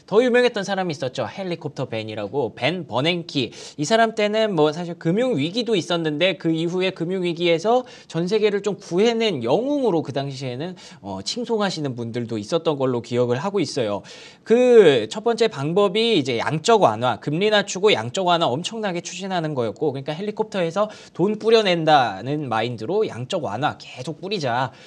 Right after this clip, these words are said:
이런 마인드가 성공적으로, 어, 시장에 작용을 했다라고 평가를 하고, 받고 있죠. 그리고 나서 이제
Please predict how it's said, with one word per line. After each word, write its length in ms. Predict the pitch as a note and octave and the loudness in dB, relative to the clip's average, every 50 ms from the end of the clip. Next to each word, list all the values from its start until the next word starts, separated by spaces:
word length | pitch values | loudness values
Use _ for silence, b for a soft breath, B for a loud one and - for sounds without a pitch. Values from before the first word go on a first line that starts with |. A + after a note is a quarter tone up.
| B B | B B
이런 220 | - C3 D#3+ F3 F3 | 2 4 4 4 6
마인드가 360 | E3+ D#3+ D#3+ D#3 D3+ D#3 E3+ | 4 4 4 4 2 0 0
성공적으로, 1000 | F3 G#3 G#3+ A3 G#3 A3+ A3 A3 A3 G#3 G3+ G3 E3+ E3+ F3+ G3 G#3+ A3+ A#3 A3+ B B B B B - | 0 -2 -6 -2 0 2 2 2 0 0 -2 -2 -2 -2 0 4 4 4 4 2 B B B B B -10
어, 220 | A2+ G#2 G2+ G#2 | -6 -4 -4 -4
시장에 420 | G#2 - - G3+ F#3+ F3 E3 E3+ D3+ | -6 -4 -2 -2 -2 0 0 -2 -2
작용을 360 | - B2 A#2+ C#3+ C#3+ D3+ D3+ | -4 -6 -8 -6 -6 -6 -8
했다라고 440 | F3+ - - A#3 A3+ F#3 C3 B2 B2 | -8 -2 2 4 4 4 4 0 -2
평가를 340 | - E3 D3+ - D3+ C#3+ C3+ | -6 -8 -6 -4 -4 -4 -4
하고, 220 | D#3 E3+ G3 F#3 - - | -6 -8 -10 -14 -14 -8
받고 260 | - A#2 - - F3+ | -8 -6 -4 -2 -4
있죠. 260 | C3+ - - A#2 C3 | -4 -4 -4 -6 -6
그리고 260 | D3 F#3+ G3+ A#3 A#3 A3+ | -4 -2 0 2 4 4
나서 220 | G#3+ F#3 - F#3 | 4 4 2 0
이제 220 | D3+ C#3 E3+ E3+ | 0 2 0 0